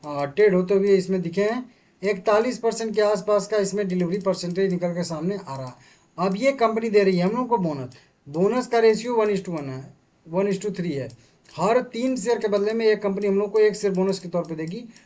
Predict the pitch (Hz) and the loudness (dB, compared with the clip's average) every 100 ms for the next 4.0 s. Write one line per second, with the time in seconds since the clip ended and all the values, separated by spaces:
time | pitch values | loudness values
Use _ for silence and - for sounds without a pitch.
0 | - - 208 202 247 247 220 202 190 185 | -12 2 4 4 2 0 2 2 2 0
1 | 185 156 143 131 123 - - _ 151 175 | -2 -2 -4 -6 -10 -18 -20 _ -2 4
2 | 240 247 254 233 - 240 208 233 214 220 | 4 4 0 -2 0 2 2 0 0 4
3 | 233 214 226 208 196 208 156 143 131 123 | 4 4 2 2 2 2 0 -4 -6 -12